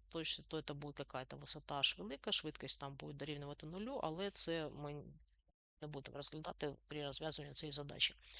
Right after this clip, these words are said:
Ми розглядаємо початкову енергію, то есть воспользуємося законом збереження енергії. Спочатку енергія тільки кінетична,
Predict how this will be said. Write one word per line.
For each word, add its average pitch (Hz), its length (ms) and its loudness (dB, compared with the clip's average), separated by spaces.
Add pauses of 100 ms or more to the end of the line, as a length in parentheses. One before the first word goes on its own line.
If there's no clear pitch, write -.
(480)
Ми 190 280 4
розглядаємо 160 680 6
початкову 151 720 4 (320)
енергію, 151 480 0
то 151 100 -2
есть - 200 6
воспользуємося 220 560 0
законом 180 360 0
збереження 139 520 0
енергії. - 400 -12 (300)
Спочатку - 580 6
енергія 147 380 -2
тільки - 320 -4
кінетична, 147 680 -2